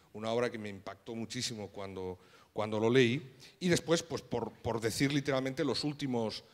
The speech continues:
eh, libros, en el año dos mil dieciséis ha publicado un trabajo, eh, extraordinario. Luego le voy a pedir que me lo firme y que me lo dedique, eh, como mitómano que soy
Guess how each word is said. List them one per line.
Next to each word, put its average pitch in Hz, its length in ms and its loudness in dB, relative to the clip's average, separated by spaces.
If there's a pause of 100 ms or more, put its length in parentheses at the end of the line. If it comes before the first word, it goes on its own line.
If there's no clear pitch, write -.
(260)
eh, 110 200 0
libros, 143 440 2
en 107 140 -4
el 107 100 -2
año 113 360 0
dos 107 200 -4
mil 110 240 -4
dieciséis 139 640 -2 (320)
ha 107 120 -10
publicado 110 520 0
un 107 260 0
trabajo, 104 800 -2
eh, 98 280 -6
extraordinario. 120 500 -2
Luego 120 180 2
le 139 80 4
voy 123 120 2
a 120 60 0
pedir 117 200 -4
que 123 80 -8
me 110 100 -4
lo 101 80 -2
firme 113 400 -4 (320)
y 113 80 -10
que 117 120 -4
me 110 80 0
lo 104 120 2
dedique, 113 460 -2 (340)
eh, 95 160 -10
como 101 180 -8
mitómano 107 520 -4
que 104 100 -10
soy 110 320 -4